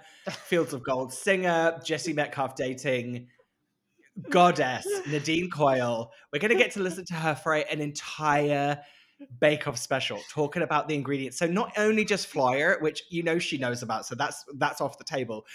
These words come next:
Speaker 2: We're gonna get to hear her describe, like, a cake or, like, a nice little tart. It's gonna be
Speaker 1: Wait.
Speaker 2: so good.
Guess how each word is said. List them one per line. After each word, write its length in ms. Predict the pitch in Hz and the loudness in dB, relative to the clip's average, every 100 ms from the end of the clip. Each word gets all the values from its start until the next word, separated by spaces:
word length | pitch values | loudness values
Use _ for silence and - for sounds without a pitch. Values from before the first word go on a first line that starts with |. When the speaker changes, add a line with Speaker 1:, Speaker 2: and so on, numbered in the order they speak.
| - - | -14 -4
Speaker 2:
We're 60 | |
gonna 140 | 196 208 | 0 0
get 160 | 196 | -2
to 60 | 208 | -2
hear 220 | 196 185 | 0 2
her 140 | 175 | 2
describe, 440 | 170 160 - 147 135 | 2 -2 0 0 0
like, 160 | 123 123 | -2 -4
a 80 | 143 | -10
cake 540 | - 151 143 170 - - - - | -6 -2 0 0 -4 -20 -20 0
or, 80 | 277 | 4
like, 160 | 311 359 | 6 6
a 40 | |
nice 280 | 349 320 - | 4 2 4
little 180 | 294 254 | 2 2
tart. 540 | - - 170 220 294 - - - 165 | 2 8 10 10 8 0 -8 -10 -8
It's 100 | - | 2
gonna 140 | 196 | 4
be 100 | 220 226 | 6 8
Speaker 1:
Wait. 160 | 240 | 6
Speaker 2:
so 260 | - 180 170 - | 10 10 10 6
good. 360 | 170 170 151 | 6 8 6